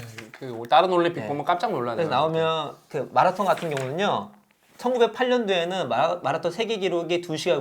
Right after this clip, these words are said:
Speaker 2: 오십오 분
Speaker 1: 음.
Speaker 2: 십팔 초였는데 이, 제가 이 책을 샀을 때, 이, 이 책을 샀을 때 우리가 이천십육 년이었으니까
Speaker 1: 음.
Speaker 2: 그때 당시에는 이 분, 두 시간 이 분 오십칠 초가, 어, 세계 신기록이었습니다.
Speaker 1: 음.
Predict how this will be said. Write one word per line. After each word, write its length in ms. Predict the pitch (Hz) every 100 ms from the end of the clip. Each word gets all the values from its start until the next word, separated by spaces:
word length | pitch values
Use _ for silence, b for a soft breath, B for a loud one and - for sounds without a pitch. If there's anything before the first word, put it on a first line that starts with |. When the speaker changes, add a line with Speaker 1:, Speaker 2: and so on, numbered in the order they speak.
| 127
Speaker 2:
오십오 300 | 147 123 123
분 360 | 180 165 104 - _
Speaker 1:
음. 140 | 113 101
Speaker 2:
십팔 260 | - 202
초였는데 720 | 196 170 123 120 196 123 101 b b b b b b b b b _ _ _ _ _ -
이, 140 | 185
제가 180 | 202 185
이 180 | 160 170
책을 140 | 196 208
샀을 120 | 214
때, 100 | 196
이, 180 | 151 - _ _
이 160 | 185 185
책을 260 | - 214 208
샀을 240 | 220 -
때 80 | 190
우리가 400 | 165 160 170 147
이천십육 540 | 151 185 170 - 254
년이었으니까 720 | 247 180 120 113 104 107 117
Speaker 1:
음. 120 | 101 - _
Speaker 2:
그때 220 | - 226
당시에는 720 | 208 196 196 170 196 247 - -
이 140 | 151
분, 300 | 175 180 135 - - _ _ -
두 160 | - 175
시간 340 | 175 214 127
이 120 | 139 156
분 140 | 175
오십칠 400 | 127 127 - 233
초가, 480 | 202 196 269 311 - _ _ _ _ _
어, 440 | - 113 104 90 80
세계 220 | - 240
신기록이었습니다. 680 | 240 208 156 110 95 92 92
Speaker 1:
음. 280 | 104 98 92